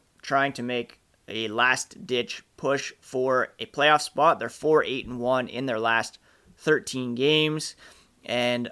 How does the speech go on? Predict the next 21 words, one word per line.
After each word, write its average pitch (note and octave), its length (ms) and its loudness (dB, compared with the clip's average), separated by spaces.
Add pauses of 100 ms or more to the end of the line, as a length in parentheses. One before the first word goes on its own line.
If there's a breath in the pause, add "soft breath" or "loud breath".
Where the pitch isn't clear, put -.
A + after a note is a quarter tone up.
are B2 400 2
behind D3+ 640 4
our B2 80 6
Boston B2+ 420 0
Bruins A#2+ 360 -6
in D#3 140 -6
the D#3 80 -2
standings, A#2+ 720 -4 (200)
despite C3+ 480 0
the C3+ 60 -10
fact A#2+ 420 -2
Boston A#2+ 440 -2
has A#2 580 -2
several C3 380 -2
games A#2 300 -6
in G2+ 120 -12
hand. C3+ 360 -2 (340 loud breath)
They've C3 160 -4
played B2+ 220 -4
thirty-one D#3 500 4
games. D3 480 2